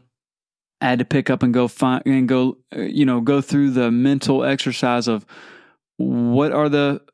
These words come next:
where will the fish be now? What are my best areas to check based on the geographical knowledge I have, water temperature, wind, bait that's in the area,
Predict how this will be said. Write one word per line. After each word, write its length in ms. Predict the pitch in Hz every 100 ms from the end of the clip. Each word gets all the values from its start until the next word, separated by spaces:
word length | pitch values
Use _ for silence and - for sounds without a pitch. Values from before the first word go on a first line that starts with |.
| _
where 260 | 123 147 165
will 140 | 165
the 60 | 151
fish 280 | - 151
be 180 | 151 160
now? 540 | 147 131 127 127 143 - _
What 320 | 127 123 147
are 40 | 165
my 180 | 156 147
best 340 | 143 139 -
areas 420 | 139 139 135 127
to 100 | -
check 440 | 120 - 139 127 -
based 300 | 131 131 -
on 160 | 131
the 80 | 123
geographical 720 | 113 135 139 131 131 - 120
knowledge 400 | 117 127 139 135
I 120 | 135 127
have, 320 | 127 123 120 - - - -
water 300 | 123 131 127
temperature, 440 | 135 123 - 123
wind, 460 | 117 123 123 120 120 - - _ _
bait 340 | 127 123 127 - -
that's 200 | 123 -
in 120 | 131
the 100 | 127
area, 560 | 127 127 123 123 120